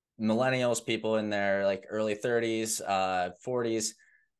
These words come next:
I can't tell you how many times I've run into the scenario where they, they come to me and they have pretty much everything that they own asset wise is in a tax deferred account. You know, they've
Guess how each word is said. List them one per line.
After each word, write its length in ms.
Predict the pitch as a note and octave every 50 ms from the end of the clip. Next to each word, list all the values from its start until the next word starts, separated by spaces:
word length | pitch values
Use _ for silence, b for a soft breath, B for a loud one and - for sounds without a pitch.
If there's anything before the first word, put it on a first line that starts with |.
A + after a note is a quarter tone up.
| _ _ _ _ _
I 100 | - A2
can't 260 | A#2 - C#3 C3 A#2 A2+
tell 120 | C3+ B2
you 100 | A#2 A2
how 100 | A2 A2+
many 160 | A2+ A2+ G#2+
times 320 | G#2 A2+ G#2+ G#2+ G#2+ G#2 G#2
I've 140 | G2+ F#2
run 180 | G2 G#2 G2+ G2
into 300 | G2+ G2+ F#2+ - G#2+ G2+
the 100 | F2+ F2+
scenario 600 | - - G2+ G2 G2+ G#2 G#2 G2+ G2 G2 F#2 F#2+
where 560 | F2+ F#2 F#2+ F#2 F#2 F#2 F#2 F#2 F2+ - - _ -
they, 580 | G2 F#2+ G#2 G#2 G2+ G2 G2 F#2+ F#2+ F#2+ - - -
they 140 | G2 G2+ G2+
come 220 | - A2 A2 G#2+
to 60 | G#2
me 200 | G2+ G2+ G2 G2
and 100 | F#2+ G2
they 80 | G2 G2
have 420 | G2 G2 G2 F#2+ F#2 F#2+ F#2 - - _ _ _ _ _ _ _ -
pretty 260 | - - D#3 E3+ F3+
much 420 | E3+ E3 E3 D#3+ D3+ C#3+ - - - - _ _ _ _ _ -
everything 560 | - A2 A#2+ A2+ A#2+ A2+ G#2+ G#2+ - A2+ G#2+ G#2
that 160 | G2 F#2+ -
they 160 | G2 F#2+ F#2+
own 440 | F#2+ G2 F#2 F2+ E2+ E2 F2 D#2+ - - - -
asset 480 | F2 F2 F#2+ G2+ - - G2 - A#1+
wise 460 | C#2+ F2 E2+ E2 D#2 D#2 D#2+ - - - -
is 200 | F#2+ G2 F#2+ F2+
in 520 | - - G2 G2+ F#2+ F#2 F2+ F2+ F2+ F2+ - -
a 100 | - F2+
tax 300 | F2+ - G2 F2+ F2 -
deferred 320 | - F#2 - - F#2+ F2 E2+
account. 320 | E2+ - E2 D#2 D#2 -
You 80 | D#2 F#2
know, 120 | F#2 F2+
they've 280 | F#2 G2+ G2+ G2+ G2+